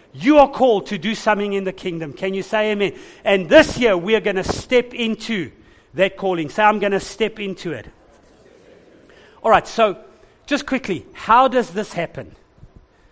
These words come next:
How does this happen? Well, there are four areas in the New Testament that made it happen for them.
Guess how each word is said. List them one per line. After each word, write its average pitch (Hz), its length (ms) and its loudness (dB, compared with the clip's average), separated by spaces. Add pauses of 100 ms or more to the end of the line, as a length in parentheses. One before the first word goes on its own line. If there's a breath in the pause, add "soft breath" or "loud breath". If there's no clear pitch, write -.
(140 soft breath)
How 233 160 2
does 214 180 -2
this 196 160 -8
happen? 160 360 -10 (560 soft breath)
Well, 202 120 0
there 214 80 2
are 208 60 2
four 240 260 0
areas 220 320 2
in 208 80 -6
the 196 80 -4
New 196 160 -6
Testament 190 520 -6
that 170 140 -4
made 170 200 -2
it 165 80 -8
happen 170 320 -8
for 165 180 -8
them. 139 220 -8